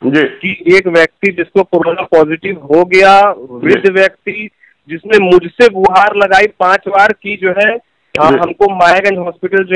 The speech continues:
Speaker 2: यहाँ पर सरकारी हॉस्पिटल है, उसमें हमको admit करा दीजिए, मेरे
Speaker 1: जी।
Speaker 2: पिताजी की स्थिति बहुत खराब है।"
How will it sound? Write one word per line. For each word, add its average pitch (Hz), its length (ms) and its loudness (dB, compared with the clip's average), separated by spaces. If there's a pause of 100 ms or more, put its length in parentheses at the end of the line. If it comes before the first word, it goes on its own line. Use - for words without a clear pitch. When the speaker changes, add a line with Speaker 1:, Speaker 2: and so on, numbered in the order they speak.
Speaker 2:
यहाँ 180 100 -6
पर 185 120 -2
सरकारी 170 380 -6
हॉस्पिटल 180 520 -6
है, 208 60 -2
उसमें 185 300 -4
हमको 175 240 0
admit 170 280 -2
करा 160 240 0
दीजिए, 175 420 -2
मेरे 165 200 0
Speaker 1:
जी। - 140 -6 (100)
Speaker 2:
पिताजी 175 380 0
की 185 80 -10 (120)
स्थिति 175 220 -8
बहुत 175 220 2
खराब - 400 0
है।" 220 60 2